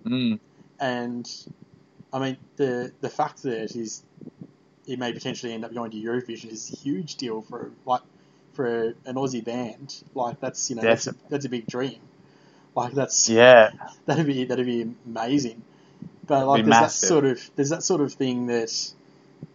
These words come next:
Speaker 2: you know, Aus-, Australia's starting to sort of get into, I think, which is good. Um,
Speaker 1: Mm.
Speaker 2: starting to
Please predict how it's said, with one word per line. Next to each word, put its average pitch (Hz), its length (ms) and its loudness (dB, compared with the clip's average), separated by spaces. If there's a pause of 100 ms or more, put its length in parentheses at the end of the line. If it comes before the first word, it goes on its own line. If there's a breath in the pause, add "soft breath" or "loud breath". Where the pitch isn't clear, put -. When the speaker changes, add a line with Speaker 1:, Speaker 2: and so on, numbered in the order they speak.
(720)
Speaker 2:
you 147 80 -2
know, 131 100 2
Aus-, 135 220 0
Australia's 160 400 4
starting 131 260 2
to 123 60 -6
sort 127 160 -2
of 110 80 -8
get 113 120 -4
into, 117 300 -4
I 143 60 -2
think, 160 220 -8
which 156 140 -4
is 143 100 -6
good. - 260 -6 (720)
Um, 127 80 -4
Speaker 1:
Mm. 147 440 10
Speaker 2:
starting 117 240 10
to 120 460 0